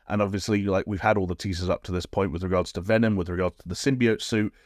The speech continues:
Peter's changing personality as a result of the symbiote suit. There were enough hooks there that if, eh, fuck it, Jonesy, if you'd offered me, like,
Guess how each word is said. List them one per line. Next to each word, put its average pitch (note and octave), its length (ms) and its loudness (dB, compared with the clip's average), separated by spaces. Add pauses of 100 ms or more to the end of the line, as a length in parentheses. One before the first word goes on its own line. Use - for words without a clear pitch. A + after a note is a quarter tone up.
(200)
Peter's A2+ 300 0
changing F2+ 380 -2
personality G#2+ 720 2
as G2+ 100 0
a F2+ 60 -6
result A#2+ 340 2
of A#2 40 -8
the A#2 80 -4
symbiote G2+ 360 -4
suit. G2+ 240 -4 (320)
There A#2+ 160 4
were A2+ 100 4
enough B2+ 320 2
hooks - 280 -2
there D#2+ 280 -4 (360)
that A2+ 120 2
if, G#2 120 -2 (100)
eh, A#2+ 80 -6 (120)
fuck - 220 -2
it, F2 100 -4
Jonesy, A#2+ 260 0
if G#2 100 -2
you'd C#3+ 220 -2
offered C3 320 -2
me, A2+ 180 2
like, G2+ 340 0